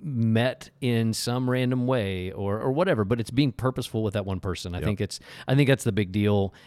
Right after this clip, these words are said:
Speaker 1: is that it's like, all right, so how can I engage with one person,
Speaker 2: Mm.
Speaker 1: or, or whatever that looks like, rather than what feels like, "Oh my gosh, but now I have to get outside my bubble and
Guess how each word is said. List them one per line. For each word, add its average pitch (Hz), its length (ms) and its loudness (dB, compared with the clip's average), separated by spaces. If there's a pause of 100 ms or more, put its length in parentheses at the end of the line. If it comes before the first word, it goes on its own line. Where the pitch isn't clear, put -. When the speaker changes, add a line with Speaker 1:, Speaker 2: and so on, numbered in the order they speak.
(100)
Speaker 1:
is 107 140 -4
that 107 120 2
it's 104 180 0
like, 98 240 -4
all 107 100 2
right, 87 240 -2
so 110 260 0
how 131 200 2
can 127 160 2
I 107 180 2
engage 98 460 0
with 98 200 -4
one 92 260 -2
person, 82 580 -10
Speaker 2:
Mm. 78 120 -2
Speaker 1:
or, 101 360 2
or 101 320 2
whatever 95 340 -2
that 90 140 -6
looks - 220 -10
like, 87 380 -8
rather 117 360 6
than 104 440 2 (400)
what - 140 2
feels 139 500 4
like, 113 280 0
"Oh 117 120 -2
my 98 140 0
gosh, 101 280 -2
but - 140 -10
now 104 180 0
I 110 60 0
have 104 140 0
to 95 80 -4
get 98 140 0
outside 95 300 -4
my 87 140 -4
bubble 92 440 -2
and 92 460 -4